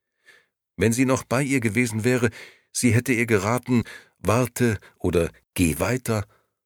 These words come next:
Aber so wusste Momo nie, was sie tun sollte. Sie musste fürchten, Beppo zu verfehlen, weil sie wartete, und sie musste fürchten, ihn zu verfehlen, weil sie es nicht tat. Auch nach den Kindern, die früher immer zu ihr gekommen waren, hielt sie Ausschau.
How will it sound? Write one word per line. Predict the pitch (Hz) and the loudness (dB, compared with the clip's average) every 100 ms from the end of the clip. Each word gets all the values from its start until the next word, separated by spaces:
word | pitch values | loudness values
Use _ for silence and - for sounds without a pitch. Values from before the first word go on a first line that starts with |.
| _ _ _ _ _ _ | _ _ _ _ _ _
Aber | 71 64 | -2 0
so | - 107 160 | 2 2 2
wusste | 127 - 95 | 0 -2 0
Momo | 82 90 82 | 0 2 0
nie, | 76 92 85 | 0 0 0
was | 73 - | -2 -4
sie | 69 | -8
tun | - 62 50 | -8 -10 -10
sollte. | - - - _ _ _ _ _ _ _ _ _ _ _ _ _ | -12 -14 -20 _ _ _ _ _ _ _ _ _ _ _ _ _
Sie | - 92 | -4 2
musste | 107 - 117 | 2 2 0
fürchten, | 160 170 - 113 | 0 -2 -2 0
Beppo | 135 135 | 2 2
zu | 127 120 | 0 -2
verfehlen, | 104 90 - 123 131 131 - | 0 0 2 2 2 0 0
weil | 95 104 85 | 4 4 2
sie | 85 | -2
wartete, | 73 110 113 147 - 185 - - _ _ _ _ _ _ _ | -2 -2 -2 -4 -2 -2 -4 -20 _ _ _ _ _ _ _
und | - - | -6 -4
sie | 71 | -2
musste | 87 - | -4 -2
fürchten, | - 101 90 - | 0 0 0 -6
ihn | 87 92 | -4 -4
zu | - 92 | -2 0
verfehlen, | 92 - 92 90 85 | 0 2 0 0 0
weil | 85 | 0
sie | 87 92 | 0 -4
es | - | 0
nicht | 98 - - | -2 -2 -6
tat. | - - - _ _ _ _ _ _ _ _ _ _ _ _ _ _ _ - | -8 -10 -18 _ _ _ _ _ _ _ _ _ _ _ _ _ _ _ -2
Auch | 82 - | 0 0
nach | 80 | -4
den | - 67 | -4 -8
Kindern, | - 131 127 78 55 | -4 -4 -2 -4 -6
die | 58 64 | -8 -10
früher | - 95 82 76 | -4 0 2 0
immer | 76 64 | -2 -4
zu | - - | -6 -6
ihr | 73 67 | -4 -4
gekommen | 71 76 67 67 | -6 -6 -6 -2
waren, | 69 62 | -2 -2
hielt | 62 67 - | -6 -8 -8
sie | - - | -8 -8
Ausschau. | 67 - 62 62 | -6 -6 -6 -8